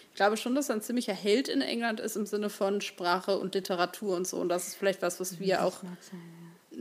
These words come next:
Speaker 1: nur bedingt nachvollziehen können. Und wes-,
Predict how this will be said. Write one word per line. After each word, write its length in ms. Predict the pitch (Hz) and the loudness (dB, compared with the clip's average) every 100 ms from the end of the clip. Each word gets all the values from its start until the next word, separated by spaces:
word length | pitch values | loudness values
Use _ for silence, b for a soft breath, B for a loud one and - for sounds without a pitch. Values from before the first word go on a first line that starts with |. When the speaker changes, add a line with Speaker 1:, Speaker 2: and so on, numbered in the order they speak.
| 208 | 2
Speaker 1:
nur 220 | 202 202 | 4 4
bedingt 1120 | 190 - - - _ - 220 233 285 - - | 2 0 -10 -20 _ 0 8 12 12 10 2
nachvollziehen 1080 | 196 185 214 - - 196 190 - 208 190 190 | 6 8 8 4 0 0 0 -6 -4 -4 -4
können. 440 | 190 202 220 277 311 B B B B _ _ | -4 -2 2 0 0 B B B B _ _
Und 200 | - 214 - - - | 2 2 0 -16 4
wes-, 300 | 220 208 - | 6 6 0